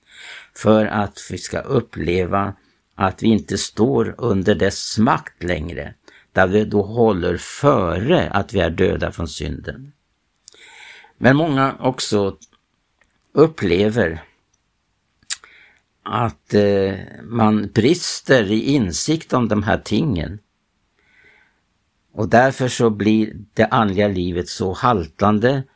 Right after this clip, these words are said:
Det blir nederlag på nederlag, därför att man inte har förstått, eh, betydelsen utav att vara förenad med hans död, för att därigenom har synden inte makt över oss.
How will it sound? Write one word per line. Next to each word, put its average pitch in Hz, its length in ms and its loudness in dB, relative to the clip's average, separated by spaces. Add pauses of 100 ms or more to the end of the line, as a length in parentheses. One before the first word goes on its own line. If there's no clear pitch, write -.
(360)
Det 104 180 2
blir 92 680 0
nederlag 101 840 0 (960)
på 98 120 0
nederlag, 95 840 0 (640)
därför 98 260 2
att 92 120 -2
man 101 160 2
inte 90 160 -6
har 90 200 -6
förstått, - 840 -4 (460)
eh, 90 480 -2 (300)
betydelsen 110 1080 -2
utav 90 540 -4
att 92 180 -4
vara 92 240 -4
förenad 104 760 0
med 95 180 -2
hans 85 340 -6
död, 110 600 0 (600)
för - 120 -6
att - 280 0
därigenom 95 760 2
har 95 140 -2
synden 104 720 -2
inte 92 340 -6
makt 98 420 -4
över 95 240 0
oss. - 440 -2